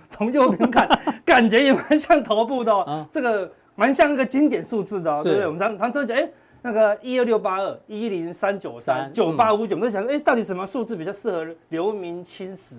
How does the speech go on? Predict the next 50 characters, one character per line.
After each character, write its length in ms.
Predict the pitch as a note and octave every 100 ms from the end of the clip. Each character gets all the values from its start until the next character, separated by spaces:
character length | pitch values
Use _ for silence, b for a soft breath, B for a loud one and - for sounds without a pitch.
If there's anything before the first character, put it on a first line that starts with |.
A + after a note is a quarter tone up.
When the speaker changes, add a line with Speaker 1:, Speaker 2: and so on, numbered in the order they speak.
| A#2
Speaker 1:
这 60 |
样？ 60 | D#3
Speaker 2:
所 80 | G#3+
以 20 |
你 60 | D#3+
觉 80 | F3
得 80 |
一 220 | G#3 A3 A3
三 340 | G#3 G#3+ G#3
零 360 | D#3+ D3 D#3 E3
三 220 | - F#3+
一 20 | F3
Speaker 1:
三 140 | F3+
一 320 | F3+ F#3+ F#3+
Speaker 2:
有 220 | D3+ D#3+ A#3+
一 60 |
点 180 | A#3+ A3+
点 120 | F3
那 100 | F3
个 80 | E3+
味 160 | E3 C3
道？ 120 | B2
Speaker 1:
对， 100 | G3
有 60 | G3+
一 20 |
点 200 | G#3+ F3
那 80 | F3
个 80 |
味 140 | E3 D3+
道 160 | D3+
了。 60 | C#3+
Speaker 2:
哦。 60 | D3+
Speaker 1:
好， 60 | D#3+
那 120 | C4
会 160 | D4+
不 80 | A3+
会 60 | C4
我 60 |
们 80 | F3
大 100 | F3
家 60 | F#3
持 160 | F3+ E3+
续 120 | F#3
观 260 | - E3+ F3
察？ 300 | C#3+ A#2+ B2
那 40 |
我 40 | A3+
们 60 |
说， 100 | G#3+
Speaker 2:
对。 80 | A#3+